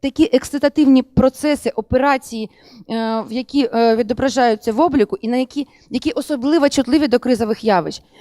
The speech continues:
Е, ви можете їх побачити, так? Я хочу звернути, що от ці операції, вони, е, активізуються, тобто ризик, е, недостовірної,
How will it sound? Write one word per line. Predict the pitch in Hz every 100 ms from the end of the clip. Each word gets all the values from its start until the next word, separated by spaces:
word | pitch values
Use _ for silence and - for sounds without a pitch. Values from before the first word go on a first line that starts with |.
| - - -
Е, | 226 220 214
ви | 202
можете | 294 320 277 277
їх | 269
побачити, | - 254 311 - 240 226
так? | - 277 - _ _ _ _ _ -
Я | 233 269
хочу | 311 294
звернути, | 220 285 277 226
що | - 240
от | 233 -
ці | 320
операції, | - 262 277 320 359 - 202 - -
вони, | 202 262 285 262 _ - - _ -
е, | 233 233 226 214 -
активізуються, | 254 - 311 262 262 226 370 277 - -
тобто | 254 -
ризик, | 269 381 269 240 - 240 226
е, | 240 233 233 226 -
недостовірної, | 247 247 277 - 262 311 269 262 240